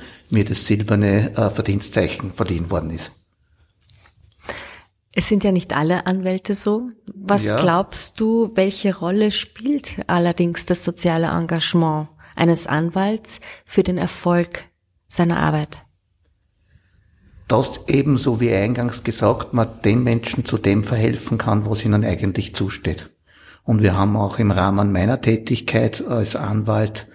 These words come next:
Speaker 1: achtzig Erwachsenenvertretungen im Raum Linz und wir sind als im sozialen Bereich sicher einer der größten, äh, Anwaltskanzleien, was das betrifft, in Oberösterreich,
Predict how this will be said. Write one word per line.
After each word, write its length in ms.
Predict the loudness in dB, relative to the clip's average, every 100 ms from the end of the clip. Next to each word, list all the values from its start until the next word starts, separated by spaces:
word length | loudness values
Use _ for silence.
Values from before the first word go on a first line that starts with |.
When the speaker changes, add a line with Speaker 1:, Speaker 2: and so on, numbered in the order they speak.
| -20 _ _ -4
Speaker 1:
achtzig 480 | -2 -2 -4 0
Erwachsenenvertretungen 1500 | 2 0 -2 0 2 2 0 0 0 0 0 2 2 2 0
im 180 | 0 2
Raum 300 | 2 2 2
Linz 460 | 2 2 0 -2
und 180 | -2 0
wir 100 | 0
sind 400 | 2 0 0 -4
als 360 | -2 -2 -2 -2
im 160 | -2
sozialen 580 | 0 -4 0 2 2 2
Bereich 460 | 2 2 0 -2 -8 -18 -20 -14
sicher 420 | -2 0 0 0
einer 160 | 2 2
der 140 | 0
größten, 540 | 0 0 0 -2 -2 -2
äh, 20 |
Anwaltskanzleien, 1200 | -2 -4 -4 -2 0 2 0 0 -2 2 2 2
was 140 | -2 0
das 180 | -4
betrifft, 640 | -2 -2 0 2 0 0 -2
in 80 |
Oberösterreich, 800 | -2 0 2 2 0 0 0 -2